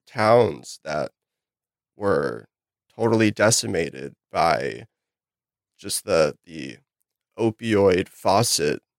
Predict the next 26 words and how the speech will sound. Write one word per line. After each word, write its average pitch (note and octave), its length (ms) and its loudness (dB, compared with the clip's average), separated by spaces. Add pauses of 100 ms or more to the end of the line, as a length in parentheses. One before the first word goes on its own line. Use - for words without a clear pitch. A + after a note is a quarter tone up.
(480)
turning G2+ 420 0
on. E2+ 480 0 (1120)
Yeah, D#3 180 0 (280)
look, B2 280 2 (140)
look B2+ 180 -6
at B2+ 120 2
what A#2+ 100 6
happened A#2+ 460 -2
there. A1+ 320 -4 (200)
Basically, A2 840 0 (480)
<laughs> - 520 -20
good A#2+ 380 6
union A#2 560 4
jobs G2+ 760 -2 (140)
where F2+ 320 0 (100)
someone G#2+ 380 0
could A#2 180 -4
afford G2+ 640 0
to A2 120 -8
have A2 180 -2
a A2 80 -4
house G#2+ 760 0 (580)
and G#2+ 540 2
a G2+ 80 -10
family G#2+ 1080 2
and F#2+ 560 0